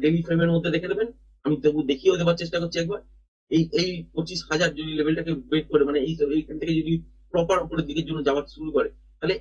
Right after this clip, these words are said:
এইখানে দেখুন একটা সুইং হাই আছে, যেটা হচ্ছে পঁচিশ হাজার দুশো সাত, দশ, আহ, চোদ্দ, পনেরো, কুড়ি, যাই হোক, পনেরো না কেন, এই সুইং হাইটার কাছাকাছি পর্যন্ত বাজারে কিন্তু নেক্সট টার্গেট তৈরি হয়ে গেল। এবার বাজারের মধ্যে কি দেখতে পাচ্ছেন, যে বাজার একটা রিটেস্ট যদি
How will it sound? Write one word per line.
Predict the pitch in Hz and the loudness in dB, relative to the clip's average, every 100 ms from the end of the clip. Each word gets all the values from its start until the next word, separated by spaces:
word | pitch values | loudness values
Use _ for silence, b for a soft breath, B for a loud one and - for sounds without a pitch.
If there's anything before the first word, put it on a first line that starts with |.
| 165 | -4
এইখানে | 170 175 170 | -2 0 0
দেখুন | 185 170 | -2 -6
একটা | 170 | -10
সুইং | 175 160 127 | -4 -2 2
হাই | 131 127 | 2 2
আছে, | - - - _ | -4 -12 -20 _
যেটা | 170 170 | 0 2
হচ্ছে | 170 165 | 0 -2
পঁচিশ | 170 - | -2 -2
হাজার | 170 170 156 | 0 0 -2
দুশো | 156 165 | -8 -8
সাত, | 147 151 143 147 | 0 0 2 4
দশ, | 147 139 - - _ _ - | 4 2 -16 -20 _ _ 0
আহ, | 147 147 147 147 | 4 6 4 0
চোদ্দ, | 165 147 165 147 | -4 0 0 2
পনেরো, | 151 151 151 | 4 6 4
কুড়ি, | 151 151 147 | 0 -6 -4
যাই | 160 170 | -2 -2
হোক, | 170 165 | -2 -2
পনেরো | 160 165 | 0 0
না | |
কেন, | 175 185 | 0 -2
এই | 175 | -6
সুইং | 165 156 135 | -4 -2 0
হাইটার | 139 151 156 | 2 2 0
কাছাকাছি | 135 143 147 151 | -2 0 -2 -2
পর্যন্ত | 156 165 233 - - - - | -6 -6 -8 -14 -20 -14 0
বাজারে | 143 151 147 | 4 4 2
কিন্তু | 160 165 | -2 2
নেক্সট | 147 151 147 | 2 2 0
টার্গেট | 131 143 170 - - _ _ - | 0 0 -6 -12 -20 _ _ -2
তৈরি | 151 131 | 0 2
হয়ে | 110 | 0
গেল। | 110 - - _ - | -2 -12 -20 _ 0
এবার | 202 202 | 4 6
বাজারের | 175 196 392 | 6 6 6
মধ্যে | 392 403 403 - | 4 4 2 0
কি | 403 | 6
দেখতে | 403 403 403 | 6 8 4
পাচ্ছেন, | 392 - 247 - - - - | 4 0 -4 -4 -20 -8 -2
যে | 156 | 0
বাজার | 156 180 | 2 2
একটা | 175 190 160 135 | 0 -4 -4 0
রিটেস্ট | 170 175 427 - | 4 6 6 4
যদি | 160 | 0